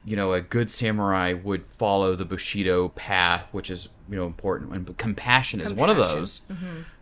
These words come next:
Speaker 1: But at the same time, he doesn't have to. I've seen Bushi that, you know, get,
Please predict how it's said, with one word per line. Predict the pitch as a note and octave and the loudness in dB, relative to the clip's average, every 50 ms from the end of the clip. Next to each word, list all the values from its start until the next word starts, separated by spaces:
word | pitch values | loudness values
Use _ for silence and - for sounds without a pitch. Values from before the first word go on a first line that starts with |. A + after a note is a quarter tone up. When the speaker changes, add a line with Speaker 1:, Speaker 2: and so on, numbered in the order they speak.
| - - | -4 0
Speaker 1:
But | G#2+ G2+ G2+ F#2+ F2 - - - - | 2 2 4 2 0 -2 -4 -4 -4
at | G2 - | -4 -4
the | - F2 | -4 -4
same | - - F#2+ F2 E2 | -4 -4 -4 -4 -6
time, | D2 - - F#2 G#2+ A#2 A2 F2+ E2 D#2 - - - - - - - - - - - - - - _ | -6 -4 -4 -2 0 0 0 -2 -2 -6 -10 -18 -20 -20 -20 -20 -20 -20 -20 -20 -20 -20 -20 -20 _
he | - - D#2+ - | -18 -18 -12 -6
doesn't | - F2+ F#2+ F#2+ G2 G#2+ - | -2 -2 -2 0 -2 -4 -6
have | - - - - F#2 F#2 G2 G#2+ - - | -8 -10 -6 0 2 2 2 0 -2 -10
to. | - - - - - D#2 - - - _ _ _ _ _ - - | -14 -14 -14 -14 -16 -16 -18 -20 -20 _ _ _ _ _ -6 -2
I've | - G2+ G#2 - | 0 2 2 2
seen | - A2+ A2 G2 F2+ | 2 2 2 0 0
Bushi | - G#2 G#2 G2+ - - G2+ F#2+ G2+ G2+ | 0 0 0 0 0 0 0 0 0 0
that, | G2 - F#2+ F#2+ - - - | 0 2 2 2 2 0 -6
you | F2+ E2+ | -8 -6
know, | E2 E2+ F2 E2+ E2+ - - - - - - - - - - - | -4 -4 -4 -4 -6 -8 -14 -20 -20 -20 -20 -20 -20 -16 -4 0
get, | G2 G#2 G#2+ - - | 2 2 2 0 -4